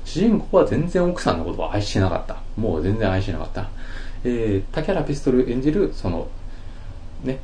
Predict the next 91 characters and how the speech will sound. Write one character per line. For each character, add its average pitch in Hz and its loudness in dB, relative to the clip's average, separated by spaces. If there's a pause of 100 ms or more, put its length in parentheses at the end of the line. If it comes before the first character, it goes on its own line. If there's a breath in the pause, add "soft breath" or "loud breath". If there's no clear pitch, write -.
(120)
奥 143 -2
さ 127 0
ん 131 -2
の 175 0
親 127 -2
友 120 2
の 110 4
旦 82 -2
那 78 -2
っ - -6 (180)
て 104 0
い 101 6
う 101 4
の 131 2
は、 82 0 (340 loud breath)
奥 - 2
さ - 0
ん 85 -4
の 80 -6
こ - -4
と 80 -4
を - -2
も 85 2
の 208 4
す 233 2
ご 254 8
く - 0
愛 98 6
し - -2
て - -6
た 85 0
と - -6
い - -6
う - -4
こ - -6
と - -6
で - -4
す - -8
ね。 165 -2 (240)
え 95 6
ー、 95 4
で 143 0
す 143 -4
か - 0
ら - 0
全 113 2
然 143 4
こ 143 0
の 135 0 (260)
二 127 6
人 - -2
は、 - -4
あ - -4
の、 82 -4
境 170 2
遇 160 6
が 139 6
真 92 4
逆 127 2
な 120 0
わ 113 -2
け 107 -2
で 98 -2
す - -4
よ、 - -4
そ - -4
こ - -2
で。 - -4 (200)
は - -2
い。 - -6 (380 loud breath)
で、 214 2
こ - 2
こ 147 6
非 151 4
常 156 4
に 147 2 (380)
演 131 0
出 - -8
と - -8
し - -6
て 101 2
分 80 0
か 98 2
り 101 2
や 110 0
す - 2
い 151 4
で - -4
す - -4
よ - -4
ね。 123 -2